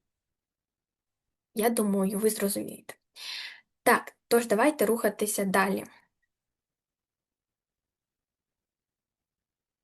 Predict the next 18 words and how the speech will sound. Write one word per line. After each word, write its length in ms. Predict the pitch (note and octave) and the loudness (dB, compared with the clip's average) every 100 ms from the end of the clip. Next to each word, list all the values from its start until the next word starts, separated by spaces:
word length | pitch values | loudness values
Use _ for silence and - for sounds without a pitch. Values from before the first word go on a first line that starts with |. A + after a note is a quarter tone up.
| _ _ _ _ _ | _ _ _ _ _
Ми 180 | G#3 E4 | 2 2
маємо 580 | B3 A3+ G3+ A#3 F4+ F#4+ _ _ _ | 2 2 0 2 0 -2 _ _ _
ще, 480 | - - - C4 D#4+ | -8 -2 4 4 4
що 200 | - C4 | 2 0
таке 220 | A#3+ A#3 | 2 0
мінор. 380 | G#3 F#3+ G#3 - _ _ _ _ - | 2 2 -2 -8 _ _ _ _ -4
Я 140 | A3 D4 | 4 6
буду 160 | C#4 | 6
говорити 340 | B3 A3+ A#3+ - | 4 4 4 2
простими 380 | A3 - A3 | -2 0 0
словами, 460 | A3+ C#4+ A4 B4+ G4+ - - | 0 0 2 2 -2 -6 -4
не 120 | A3 | 0
сильно 260 | A3+ A3+ G#3 | 4 4 4
математично. 720 | G3+ G3+ G#3 D#4 E4 E4+ D#4+ - - - - _ _ _ _ _ _ _ - | 2 0 0 -2 -6 -8 -8 -10 -20 -18 -18 _ _ _ _ _ _ _ -2
Якщо 240 | G#3 C4 | 0 2
просто 360 | A#3+ D#4+ - A#3 | 4 4 4 0
говорити, 420 | F#3+ G3+ D#4+ C#4+ | 2 2 2 0
це 360 | - A3+ F#3+ | 2 2 2